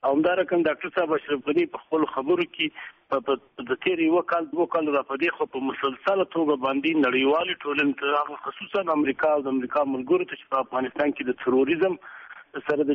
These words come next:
جګړې په نامه او د مواد مخدر سره د جګړې په نامه باندې دلته راغلي دي، هغو ته په، په، په څو ځله وار هم د په-، افغانستان پخوانی حکومت، موجوده حکومت دا ویلي دي چې د افغانانو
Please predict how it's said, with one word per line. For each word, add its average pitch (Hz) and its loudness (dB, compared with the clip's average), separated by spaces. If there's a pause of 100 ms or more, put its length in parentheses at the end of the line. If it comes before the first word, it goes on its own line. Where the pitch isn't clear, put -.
جګړې 147 2 (100)
په 143 2
نامه 131 4
او 143 2
د 135 -6
مواد 131 0
مخدر 131 0
سره 165 2
د 131 -6 (100)
جګړې 135 2 (100)
په 135 0
نامه 135 2
باندې 131 -2
دلته 143 -2
راغلي 127 2
دي، 151 0 (460)
هغو 147 4
ته 165 -6
په، 143 -2 (160)
په، 147 0
په 202 -4 (120)
څو 226 2 (520)
ځله 214 4
وار 151 2
هم 156 2
د 139 -8 (100)
په-، 117 -6 (100)
افغانستان 147 -2
پخوانی 139 0
حکومت، 165 0
موجوده 143 0 (120)
حکومت 151 0 (480)
دا 156 4
ویلي 180 4
دي 170 -10
چې - -10
د 143 2
افغانانو 143 0